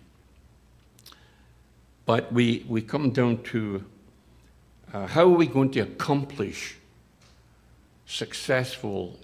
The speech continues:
and, uh, living in Christ? It says, "Let the word of Christ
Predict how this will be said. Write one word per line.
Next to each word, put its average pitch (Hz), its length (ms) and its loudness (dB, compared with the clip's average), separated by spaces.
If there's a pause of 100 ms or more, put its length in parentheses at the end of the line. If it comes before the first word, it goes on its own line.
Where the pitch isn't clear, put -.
(160)
and, 90 360 -8 (480)
uh, 92 340 -10 (1200)
living 120 640 2
in 98 200 -4
Christ? 95 560 -8 (960)
It 92 100 -6
says, 98 280 -4
"Let 113 460 -2
the 123 80 -2
word 110 280 -2
of 104 120 -2 (240)
Christ 107 520 -6